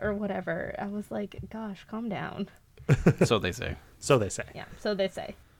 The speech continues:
Speaker 3: Yeah. I mean, I'm fine if they don't do a Doctor Horrible two. It'd be fun if this, this was fun, but if they don't, I'm, I'm totally fine with something I like just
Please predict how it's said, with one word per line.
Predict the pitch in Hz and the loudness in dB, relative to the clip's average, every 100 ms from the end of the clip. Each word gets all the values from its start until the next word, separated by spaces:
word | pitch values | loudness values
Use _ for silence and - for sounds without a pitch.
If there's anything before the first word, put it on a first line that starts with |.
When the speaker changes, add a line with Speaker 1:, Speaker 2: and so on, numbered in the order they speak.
| _ - - - | _ -20 -20 -16
Speaker 3:
Yeah. | - - - - - | -16 -16 -20 -20 2
I | 165 | 4
mean, | 165 | 8
I'm | 156 185 | 8 8
fine | - 139 135 | 8 8 6
if | |
they | 110 110 | 6 4
don't | 113 | 4
do | - 98 | 2 2
a | 85 | 2
Doctor | 90 90 - | 0 0 -2
Horrible | 98 87 | -2 -2
two. | 85 - - - | -4 -6 -8 0
It'd | 139 123 | 4 4
be | 113 | 4
fun | 143 160 117 123 | 4 4 4 2
if | 123 | 0
this, | - 214 | 0 -8
this | - 143 | -2 0
was | 170 127 | 0 0
fun, | - 107 127 - - - - | 0 0 0 -4 -20 -20 -6
but | 117 101 - _ - | -2 -2 -4 _ -6
if | 113 | -2
they | 101 | -2
don't, | 95 101 120 120 | -2 -2 0 0
I'm, | 117 127 127 | 0 0 0
I'm | 117 160 | 0 0
totally | 175 190 185 | 2 2 2
fine | 170 165 156 | 4 4 4
with | 135 127 - - | 4 4 2 -2
something | - 147 151 | 2 2 6
I | 135 | 6
like | 127 117 - | 8 6 4
just | 110 | -2